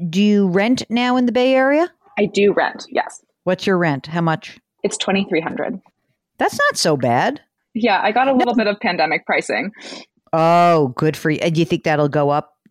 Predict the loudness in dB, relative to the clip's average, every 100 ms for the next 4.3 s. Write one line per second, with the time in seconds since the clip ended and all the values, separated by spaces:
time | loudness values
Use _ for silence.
0 | -10 -4 -2 0 -2 -2 -2 -2 -6 _
1 | _ _ -6 -6 -4 -6 -2 0 -2 _
2 | -8 -6 -6 -6 -2 -2 -2 -2 0 0
3 | -2 -6 _ _ -12 -4 0 2 2 2
4 | 0 -2 -4